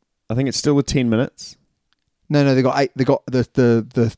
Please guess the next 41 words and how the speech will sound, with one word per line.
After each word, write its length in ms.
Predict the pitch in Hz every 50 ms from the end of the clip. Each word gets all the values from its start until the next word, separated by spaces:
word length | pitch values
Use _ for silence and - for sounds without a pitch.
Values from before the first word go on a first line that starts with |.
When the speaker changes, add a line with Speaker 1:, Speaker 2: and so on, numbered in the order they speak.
| _ _ _ _ _ - - - _ _ _ _ _ _ _ _ _ _ _ _ _ _ _ _ -
Speaker 1:
Oh, 40 | 117
the 80 | 113 107
T 180 | - - 135 123
M 80 | 120
O. 160 | 113 98 95
Speaker 2:
T 240 | 98 - - - 151
M 80 | 143 139
O's 160 | 135 131 120
got 140 | 120 135 -
eight 180 | 135 131 135 127
minutes 300 | 131 127 120 - - -
to 80 | -
then 200 | 117 123 123 120
say, 300 | 110 - - 120 113 113 - 131
"Hang 200 | 147 165 190 190
on, 260 | 165 151 147 147 147
hang 220 | 151 160 170 175
on, 200 | 165 156 151 147
hang 260 | 147 147 147 143 139
on, 280 | 135 127 120 117 117 120
I'm 220 | - 120 120 123
making 300 | 123 127 127 135 131 131
Speaker 1:
There-, 160 | 127 123 123 120
Speaker 2:
that 40 | 120 123
a 40 |
Speaker 1:
there's 140 | 123 120 113
Speaker 2:
red." 100 | 110 123
Speaker 1:
an 60 | - - -
eight-minute 640 | 127 135 143 143 - 113 131 135 135 135 - - - -
period. 540 | - 135 127 123 120 117 107 104 107 127
Speaker 2:
Yes. 480 | 123 127 123 117 104 - - - - - _ _ _ _ _ - _ _ _ _ _ _ _ _ _ -
Speaker 1:
Okay, 240 | 113 - - - 110
so 200 | 113 - 123 113
a 40 | 113
window 540 | 110 113 123 127 135 135 127 127 117 110 107
of 100 | 107 107
eight 220 | 113 113 107 -
minutes. 460 | 95 117 110 104 107 - - - -
Speaker 2:
Yeah. 220 | 123 117 107 110 - - _ _ _ _ _ _ _ _ _ _ _ _ _ -
Speaker 1:
Where 540 | - 113 113 113 113 113 113 110 110 - - -
the 600 | - - - 110 110 110 110 107 107 104 - -